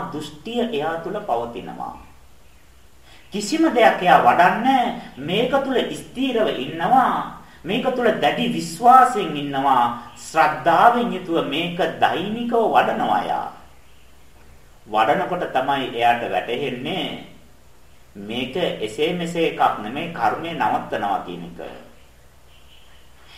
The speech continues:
ඇහැට පේන එක නවත්තන්න පුළුවන් කමක් නැහැ. කනට ඇහෙන එක නවත්තන්න පුළුවන් කමක් නැහැ. ආහාර පාන ගන්නකොට ලුණු හැඹුල්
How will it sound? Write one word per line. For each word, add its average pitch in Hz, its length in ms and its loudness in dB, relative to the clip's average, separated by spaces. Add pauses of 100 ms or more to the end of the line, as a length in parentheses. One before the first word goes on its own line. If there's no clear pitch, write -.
ඇහැට 226 400 6 (100)
පේන 214 280 2
එක 233 140 0
නවත්තන්න 233 680 4
පුළුවන් 220 400 4
කමක් 214 360 -2
නැහැ. 180 400 -2 (1800)
කනට 226 500 2 (200)
ඇහෙන 185 340 0
එක 185 160 -6
නවත්තන්න 170 880 2
පුළුවන් 151 400 0
කමක් 131 360 -2
නැහැ. 131 640 -4 (480)
ආහාර 170 720 8
පාන 143 380 6
ගන්නකොට 160 680 2 (480)
ලුණු 160 340 -4
හැඹුල් 214 420 4